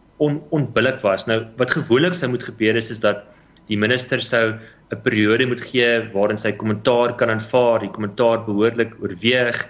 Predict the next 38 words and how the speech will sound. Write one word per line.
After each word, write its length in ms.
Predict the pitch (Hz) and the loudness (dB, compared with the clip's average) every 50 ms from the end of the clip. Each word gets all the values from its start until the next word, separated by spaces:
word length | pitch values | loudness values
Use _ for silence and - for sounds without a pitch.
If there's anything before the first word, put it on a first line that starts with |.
| - - - - _ - | -14 -20 -20 -20 _ -8
ehm, 200 | - 95 98 98 - | -6 -6 -6 -2 -2
inset 320 | 139 131 127 - 135 131 | -2 -2 0 -2 -4 -2
te 80 | - 127 | -2 -4
kry 280 | 123 - 120 117 113 113 113 | -2 2 2 2 2 0 -2
van 100 | 113 107 | -4 -8
verskillende 420 | 110 - - - 123 120 113 113 | -8 -8 -8 -4 -2 -2 -2 -4
konsultante 760 | - - 117 107 110 113 107 110 - 135 123 120 120 120 - 117 | -2 -4 -4 -2 -2 -4 -6 -2 -2 0 0 0 -2 0 -2 -2
en 80 | 117 | -2
experts 420 | 113 123 - - - 127 117 117 - | -2 -6 -6 -2 -2 -2 0 0 -4
op 60 | 113 | -8
die 140 | - 110 - | -8 -6 -6
gebied 340 | 110 107 117 117 113 - - - - - - _ _ | -2 0 0 0 0 -4 -14 -20 -20 -20 -20 _ _
en 100 | - 107 | -2 0
dan 200 | 107 107 110 107 | 0 2 0 0
dienooreenkomstig 880 | 110 110 104 117 117 117 113 113 113 - 117 113 110 113 - 117 107 - | -2 0 0 2 2 2 0 -2 -2 -2 -2 -2 -2 0 -2 -2 0 0
die 80 | 120 110 | -6 -6
finale 400 | - 113 107 101 98 101 107 107 | -4 -4 0 2 2 4 2 2
regulasies 960 | 104 101 98 - 113 104 98 98 98 - - 107 101 98 104 104 - 117 107 | 0 0 -4 -2 -2 0 0 0 -2 -2 -2 2 4 4 4 2 0 -4 -6
en 120 | - 104 104 | -2 -2 -2
of 80 | 95 | 2
wetgewing 420 | 95 101 101 - - 117 107 107 110 | 2 0 0 0 0 0 0 0 2
uitreik. 520 | 107 110 107 - 107 95 90 90 90 - - - _ - _ _ - - - - - - _ _ | 0 0 0 0 0 0 0 -2 -4 -8 -18 -20 _ -20 _ _ -20 -20 -20 -20 -20 -20 _ _
O-, 160 | _ 160 156 156 | _ 0 0 2
ons, 240 | 180 160 151 - - - - _ | 0 0 0 -2 -8 -14 -12 _
ons 360 | - 147 147 147 - - - | 0 0 2 2 -2 -4 0
lewe 240 | 113 113 123 143 165 | 2 2 2 4 2
ongelukkig 480 | 175 175 170 139 123 123 - 139 135 - | 2 2 2 2 0 2 2 0 -2 -2
in 100 | 139 131 | -8 -2
tye 320 | - 143 139 135 131 127 120 | 0 2 2 2 2 2 2
waar 320 | 117 120 113 113 113 113 113 - - - _ _ _ _ _ _ - _ | 2 2 2 2 2 -2 -8 -16 -20 -20 _ _ _ _ _ _ -14 _
ons 140 | 135 120 - | -10 -8 -4
nie 120 | 131 139 143 | -2 -2 0
die 120 | 131 117 | 0 0
luksheid 300 | 117 - - 139 127 127 | -2 0 -2 -2 -2 -2
van 120 | - 123 117 - | -4 -8 -8 -2
tyd 240 | - 127 123 123 - | 0 0 0 0 -2
het 220 | - 92 92 - | -8 -10 -10 -10
nie. 160 | - 87 90 | -16 -20 -20